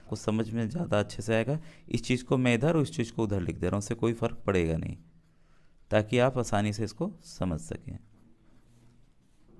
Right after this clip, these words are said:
अब देखिए ये आसानी से आप समझ सकेंगे, आर हमें अकेला करना है तो आर को हम अकेला छोड़ दें,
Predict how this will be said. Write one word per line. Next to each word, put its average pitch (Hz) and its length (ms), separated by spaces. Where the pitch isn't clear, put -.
अब - 140
देखिए 123 400
ये 117 120
आसानी 123 340
से 143 100
आप 135 100
समझ 139 240
सकेंगे, 139 360
आर 123 300
हमें 131 200
अकेला 123 340
करना 135 240
है 135 60
तो - 100
आर 113 160
को 131 120
हम 123 120
अकेला 113 300
छोड़ 123 240
दें, 147 160